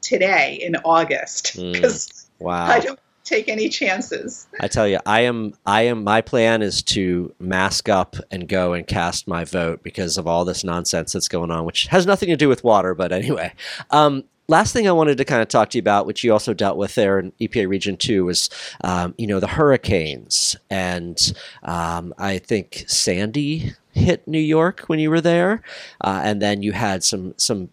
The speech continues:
Speaker 2: have had some big storms that have come through Puerto Rico and the Virgin Islands. They're very, obviously very sus-, susceptible to these storms, which are growing stronger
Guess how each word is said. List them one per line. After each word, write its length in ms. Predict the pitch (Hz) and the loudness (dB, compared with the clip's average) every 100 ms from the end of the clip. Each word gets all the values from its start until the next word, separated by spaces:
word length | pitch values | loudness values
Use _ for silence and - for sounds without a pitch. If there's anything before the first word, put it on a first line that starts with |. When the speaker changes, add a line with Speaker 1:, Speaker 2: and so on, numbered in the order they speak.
| - | -10
Speaker 2:
have 200 | 107 110 | -4 -2
had 200 | 113 107 | -2 -2
some 120 | 104 | -4
big 220 | 85 107 | 0 2
storms 420 | - - 107 101 - | 2 2 2 0 -2
that 80 | |
have 120 | 98 - | -4 -2
come 200 | 104 92 | -2 -2
through 460 | - 104 95 92 | 0 2 4 2
Puerto 340 | - - 92 87 | 0 0 0 2
Rico 580 | 92 87 92 87 90 | 0 0 0 2 0
and 120 | 87 85 | -2 -4
the 40 | |
Virgin 300 | 90 87 92 | -4 -4 -2
Islands. 380 | 82 87 87 - | -2 -2 -4 -2
They're 140 | 95 | -2
very, 340 | 76 90 90 87 | 0 0 0 0
obviously 400 | 90 90 - 90 | -2 -2 -4 -4
very 380 | 71 87 90 | -2 0 0
sus-, 420 | 90 - - - - | 0 -2 -2 -4 -4
susceptible 720 | - 98 - 110 - 110 82 | -2 0 2 2 0 -4 -6
to 160 | 73 113 | -6 -4
these 340 | 95 90 - - - - - _ _ | -4 -2 -2 -4 -12 -18 -20 _ _
storms, 520 | - - 120 90 85 | -2 2 4 2 -2
which 120 | 95 - | -4 -2
are 60 | |
growing 480 | 90 98 90 87 87 | 0 2 2 0 -2
stronger 840 | - - 104 92 87 80 82 117 | -2 2 4 4 2 -2 -4 -4